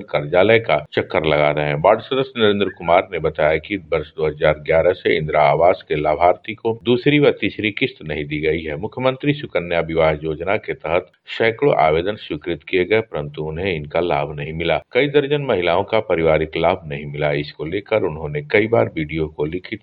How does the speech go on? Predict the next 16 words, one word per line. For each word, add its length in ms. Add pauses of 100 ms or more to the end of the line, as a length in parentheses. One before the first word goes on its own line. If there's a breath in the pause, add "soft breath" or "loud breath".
शिकायत 360
की। 240
नहीं 160
सुलझने 500
से 160
इसकी 240
शिकायत 340
अनुमंडल 380
पदाधिकारी, 680
सामाजिक 440
सुरक्षा 420
कोषांग 400
के 200
निदेशक 560
को 140
भी 160